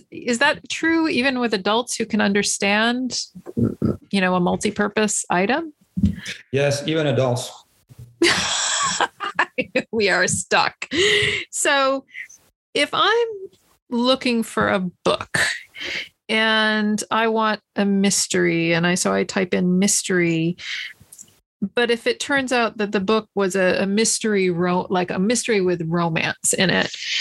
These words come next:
Speaker 1: um, versus a, a, a true crime mystery,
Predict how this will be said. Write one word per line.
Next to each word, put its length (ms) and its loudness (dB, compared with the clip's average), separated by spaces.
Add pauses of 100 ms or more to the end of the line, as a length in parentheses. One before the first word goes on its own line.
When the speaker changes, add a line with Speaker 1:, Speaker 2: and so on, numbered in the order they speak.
(460)
Speaker 1:
um, 640 -2 (540)
versus 600 0
a, 260 0 (200)
a, 180 2 (180)
a 60 2
true 360 0
crime 580 0
mystery, 720 0